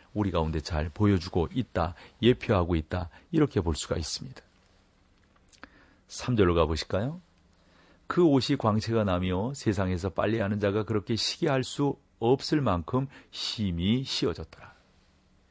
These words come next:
예수님의 변화된 모습에 대하여 설명을 하고 있습니다. 그 옷이 광채가 나며라는 것은 이전에 그들이 보아왔던 옷의 모습이 아님을 증거하는 것입니다.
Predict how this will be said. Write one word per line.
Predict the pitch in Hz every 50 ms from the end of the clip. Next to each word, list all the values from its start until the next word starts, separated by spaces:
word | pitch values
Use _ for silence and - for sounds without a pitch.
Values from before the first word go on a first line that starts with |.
| _ _ _ _ _ _ _ _ _
예수님의 | - 127 - - 143 131 127 127 120
변화된 | - - 120 113 113 113 113 113 113
모습에 | 107 107 104 - - 107 104
대하여 | 95 107 104 95 95 95 92
설명을 | 92 - - 120 117 110 95 95 92
하고 | 90 82 78 78
있습니다. | 73 - - 92 92 107 - - - _ _ _ _ _ _ - - - - - _ _ _
그 | - - 175
옷이 | 165 120 110 104 - - 156 151 139
광채가 | - - 107 107 117 - - 120 117 117
나며라는 | 113 107 104 113 113 113 104 98 95 90 98 107 113
것은 | 107 107 - - 135 127 104 90 85 - _ - - - - _ _
이전에 | - 143 160 156 139 131 110 107 110
그들이 | 107 - 113 101 98 107 101
보아왔던 | - - 95 95 95 92 92 90 - - 107 101 117 135 147 - - - _ _ _
옷의 | 107 110 104 - 117 107
모습이 | 95 92 95 - - - 104 92 -
아님을 | - - 101 92 - 104 139 160 156
증거하는 | - - 127 120 123 117 117 120
것입니다. | 113 107 92 - - 78 80 - - 98 92